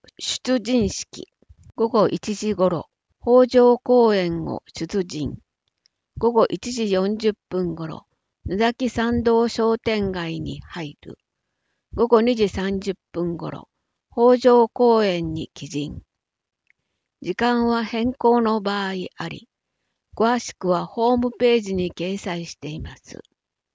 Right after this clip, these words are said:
キューアールコードが出ています。問い合わせ、観光振興課。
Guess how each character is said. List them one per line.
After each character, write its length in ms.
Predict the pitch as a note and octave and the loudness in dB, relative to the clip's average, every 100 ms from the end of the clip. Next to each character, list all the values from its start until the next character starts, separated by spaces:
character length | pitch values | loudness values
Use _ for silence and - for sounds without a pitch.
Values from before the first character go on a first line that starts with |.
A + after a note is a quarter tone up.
| _ _ | _ _
キ 140 | - | -6
ュ 160 | A#3+ B3 | -2 0
ー 220 | B3 A#3+ | 0 0
ア 20 | |
ー 40 | A#3 | -2
ル 180 | A3+ A3 | -2 -2
コ 260 | - A3+ | -2 -2
ー 40 | G#3+ | -2
ド 140 | F#3 | -6
が 180 | F3+ E3 | -6 -10
出 100 | F#3+ | -10
て 160 | - E3 | -8 -8
い 100 | D3+ | -8
ま 160 | C#3 | -10
す。 300 | - - - - _ _ _ _ _ - _ - | -16 -18 -18 -20 _ _ _ _ _ -20 _ -6
問 260 | G3 G3 F#3 | 0 2 2
い 60 | |
合 80 | F3 | 0
わ 160 | E3+ E3+ | -4 -8
せ、 320 | - D3+ - _ _ _ - - | -8 -10 -12 _ _ _ -20 -6
観 240 | A3+ B3+ | -4 -4
光 340 | - A#3 A3+ | 0 2 2
振 280 | A3+ G3+ G3 | 2 -2 -4
興 380 | F#3+ - F3 E3 - | -4 -6 -6 -8 -14
課。 220 | - | -14